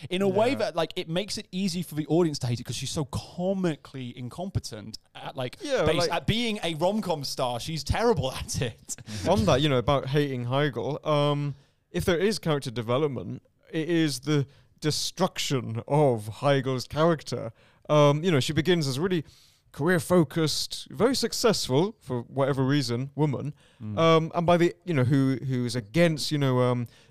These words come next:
Speaker 2: dirtying up daytime television or whatever. You know, she's got her principles and she's focused and, you know, she, she has ideas about what news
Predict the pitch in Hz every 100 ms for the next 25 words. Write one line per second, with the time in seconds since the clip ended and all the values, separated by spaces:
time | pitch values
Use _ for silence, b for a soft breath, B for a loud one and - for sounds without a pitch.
0 | b - 147 139 139 131 131 139 127 135
1 | 123 127 127 123 117 123 120 123 123 156
2 | 117 139 180 156 151 214 208 - 120 117
3 | 110 113 113 127 113 - 226 - 135 127
4 | 123 160 123 117 b b b - 151 143
5 | 143 147 139 143 151 135 143 131 143 160
6 | 160 160